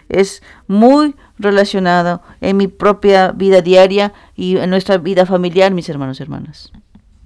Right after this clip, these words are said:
Verda-, verdaderamente, vamos a servir a Dios.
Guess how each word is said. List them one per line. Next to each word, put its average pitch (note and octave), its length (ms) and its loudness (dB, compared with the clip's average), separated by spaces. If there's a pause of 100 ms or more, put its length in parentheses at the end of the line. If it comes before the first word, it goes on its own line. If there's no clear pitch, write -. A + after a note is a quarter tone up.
(720)
Verda-, E3 300 -6 (360)
verdaderamente, F3 840 -6 (960)
vamos F#3 460 -4
a F3 60 -12
servir D#3+ 340 -12
a D3 40 -10
Dios. C#3+ 480 -18